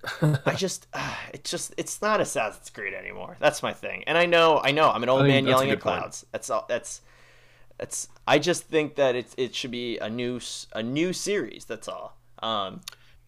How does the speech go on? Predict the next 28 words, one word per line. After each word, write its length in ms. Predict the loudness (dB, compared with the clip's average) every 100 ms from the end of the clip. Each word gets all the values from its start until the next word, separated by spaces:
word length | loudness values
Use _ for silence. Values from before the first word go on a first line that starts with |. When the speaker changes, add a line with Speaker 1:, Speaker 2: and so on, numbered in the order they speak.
| -2
Speaker 1:
I 80 | 0
think 160 | 2
that's 160 | 0 -2
fair. 340 | 0 0 -2 0
I 60 | 2
think 140 | 6
that's 200 | 4 4
a, 240 | 2 2 2
it's 140 | 0
a 40 | -2
good 120 | 0
point. 220 | 0 0
It's 160 | -4 -4
definitely, 520 | -4 -2 -2 -2 -4
like, 220 | -4 -6
if 440 | -6 -6 -6 -12 -20 _ _ _ _ _ _ _ _ _ _
the 80 | -6
next 360 | -2 -2 -2 -2
day 200 | 0 0
they 140 | -2
release 320 | 0 0 0
a 40 | -2
Mortal 300 | 0 -2 0 0
Kombat 360 | 0 -2 -4 -2
that 260 | -2 -2
was, 260 | -6 -8 -8 -12 -12 -8
uh, 380 | -2 0 0 -2 -8 _ -20 -20 _ -14 -10 -10 -12 -20 -20 -20 -20 -20 -20 -20 -20 _ _ -2
like, 280 | 0 0